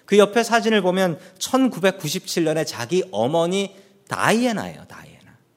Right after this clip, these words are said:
다이애나가 똑같은 곳을, 똑같은 옷을 입고 방문을 했었습니다.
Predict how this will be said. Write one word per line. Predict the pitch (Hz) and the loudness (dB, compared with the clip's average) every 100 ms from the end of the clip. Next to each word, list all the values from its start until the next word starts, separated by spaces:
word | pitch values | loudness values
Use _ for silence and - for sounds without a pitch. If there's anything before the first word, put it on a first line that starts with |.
| _ _ _ _ _ - | _ _ _ _ _ -12
다이애나가 | - 117 202 247 220 202 208 - | 2 4 6 4 2 2 0 -2
똑같은 | 240 240 - - 240 247 - 240 | -6 -6 -10 -6 -4 -4 -4 0
곳을, | 208 190 202 202 214 - - _ | 2 0 -2 -4 -4 -12 -20 _
똑같은 | - 226 - 233 240 - 269 247 247 - - _ _ _ _ _ _ _ _ _ _ - | -6 -6 -6 -8 -8 -4 -4 -4 -6 -18 -20 _ _ _ _ _ _ _ _ _ _ -6
옷을 | 151 156 160 | -4 0 -2
입고 | 135 - 160 196 - - _ - | -2 -4 -4 -4 -8 -20 _ -10
방문을 | 123 123 117 110 143 175 - _ _ _ | -4 -2 -2 -2 -2 -4 -12 _ _ _
했었습니다. | 117 - 98 - - - | -14 -10 -12 -14 -20 -20